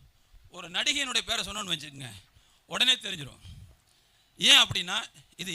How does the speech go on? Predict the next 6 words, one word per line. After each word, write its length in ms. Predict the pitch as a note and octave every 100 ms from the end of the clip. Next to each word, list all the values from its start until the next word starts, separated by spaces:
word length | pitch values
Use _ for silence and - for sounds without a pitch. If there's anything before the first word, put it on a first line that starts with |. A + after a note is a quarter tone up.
| G3+
இந்தியாவினுடைய 560 | B3 C4 A#3 F#3+ F3+ D#3+
சாபம். 360 | D3+ D#3+ B2+ - - _ _ - _ _ _ _ -
இந்தியாவுல 600 | A#3 D#4+ E4+ B3+ G#3 E3+ G#3+ - - _ _ _ _
அறிவியல் 560 | - F3+ C#4 D#4 D4 C#4 C4+
ஆராய்ச்சி 360 | - B3 A#3 -
பண்றவங்க 480 | A#3+ G3+ F#3 E3